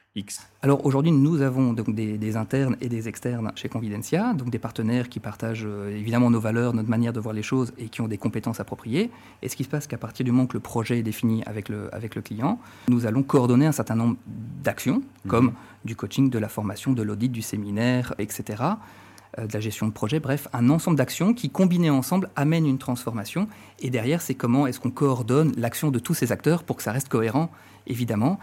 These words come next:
Speaker 2: avec une gestion de projet, c'est-à-dire que régulièrement, évidemment, on fait le point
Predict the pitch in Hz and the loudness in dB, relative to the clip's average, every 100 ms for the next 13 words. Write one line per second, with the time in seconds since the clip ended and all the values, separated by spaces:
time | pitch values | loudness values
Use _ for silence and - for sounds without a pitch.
0 | - - 135 185 143 135 147 143 - 123 | -6 -2 0 2 4 4 2 2 0 -2
1 | 208 135 156 - 117 131 117 98 117 196 | -2 -2 -4 -2 -2 0 0 0 2 2
2 | 135 107 143 - 139 - 113 - 127 131 | 2 2 0 2 0 2 -2 2 4 4